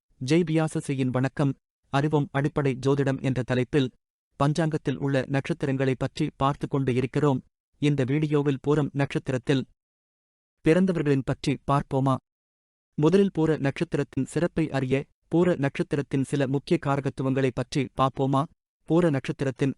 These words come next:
அதிபதி சுக்கிர பகவான் ஆவார். இதன் அடையாள குறியீடு கட்டிலின் இரண்டு கால்கள் ஆகும். பூரத்தின் சமஸ்கிருத பெயரான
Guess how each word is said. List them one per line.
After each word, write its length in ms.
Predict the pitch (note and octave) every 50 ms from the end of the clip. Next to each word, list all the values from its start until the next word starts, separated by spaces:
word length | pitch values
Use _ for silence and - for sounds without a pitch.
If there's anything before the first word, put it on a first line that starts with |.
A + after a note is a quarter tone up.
| -
அதிபதி 340 | C3+ C3+ C#3+ D3 D3 C3 C3
சுக்கிர 280 | - - - - D3 C3+ -
பகவான் 420 | - B2+ B2 C#3+ C#3 C3+ B2+ - _ -
ஆவார். 380 | C3 C3+ C3 C#3 C#3 C3 - - _ _ _ _ _ _ _ _ _ _ _ _ _ _ -
இதன் 220 | D3 C#3+ C#3+ C3+ -
அடையாள 400 | - C#3 C#3 D#3 E3+ F3+ F3 E3 E3 -
குறியீடு 360 | - D3+ D3 C#3+ D3 D3+ D3
கட்டிலின் 420 | D3 - C#3 B2+ - C#3+ C#3 C3+ C3 -
இரண்டு 300 | C#3 C#3+ D3+ D#3+ D3+ D3+
கால்கள் 360 | - C#3+ C3+ C3 B2+ C#3 C3+ - -
ஆகும். 340 | - C3 C3 C3+ D#3+ C#3 C3 - _ - - _
பூரத்தின் 440 | - D#3 D#3+ F3+ G3+ - - D3+ C#3
சமஸ்கிருத 520 | - - C#3+ D3+ E3 - - F3 D#3 C#3+ D3
பெயரான 460 | C3 - C#3 C3+ C#3 C#3 C#3 C#3+ C3+